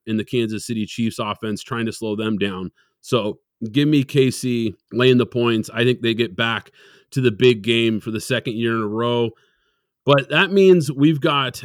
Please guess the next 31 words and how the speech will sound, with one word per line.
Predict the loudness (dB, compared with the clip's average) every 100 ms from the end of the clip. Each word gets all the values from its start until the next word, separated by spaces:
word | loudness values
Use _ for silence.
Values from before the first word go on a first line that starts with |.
| 0
the | 2 4
M | 2 2
V | 2 0
P | 2 4
of | 4 4
the | 0
league | 2 2 2 2 -2 -4 _
in | -2 0
Aaron | 0 0 -2
Rodgers | -2 -2 -2 -2 -2 -4 -8 -4
going | 0 2 2
up | 0 -2 -4
against | -2 0 -2 -2
arguably | -2 0 0 0 0
the | 0
greatest | -2 -2 0 0 -2 -4
of | -6 -4
all | -2 -2
time | -2 -4 -4 -4 -6 -10 _
in | -6 -4
Tom | -2 -2 -2
Brady. | -2 0 0 -2
Chad, | -4 -4 -2 -4 -6 -10 _ _ -14
what | -2 0 2
are | 0
your | 2 2
initial | 4 2 2 -2
thoughts | -2 -2 -2 -4 -6
in | -2 0
this | 2 0 -2
one? | -2 0 0